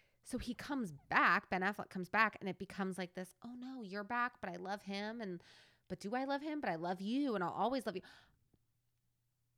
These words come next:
I just don't get, from that point on, when he comes back, I do not get the relationships anymore. Like, I don't understand where she's at, 'cause clearly it's like, okay, you had an infatuation for him, but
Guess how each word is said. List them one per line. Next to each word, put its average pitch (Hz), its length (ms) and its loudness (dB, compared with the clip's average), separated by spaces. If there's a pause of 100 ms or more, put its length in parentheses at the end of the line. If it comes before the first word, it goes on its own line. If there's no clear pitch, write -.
I 202 140 8
just 160 220 -4
don't 175 240 2
get, 165 240 0
from 175 120 -4
that 170 160 2
point 190 200 0
on, 170 180 4
when 170 120 -2
he 156 120 -6
comes 180 240 -6
back, 160 400 -2
I 202 120 0
do 214 160 0
not 160 320 2
get 165 180 -6
the 139 80 -12
relationships 135 680 -12
anymore. 151 300 -16 (100)
Like, 180 200 -10
I 202 80 0
don't 220 260 0
understand 175 500 0
where 131 140 -8
she's 214 420 -4
at, 269 300 2 (400)
'cause - 100 -14
clearly 233 400 0
it's 190 160 -2
like, 147 300 -4
okay, 220 480 -2 (380)
you 220 100 -2
had 214 180 2
an 185 60 -2
infatuation 180 720 -2
for 190 140 -2
him, 180 300 0
but - 100 -6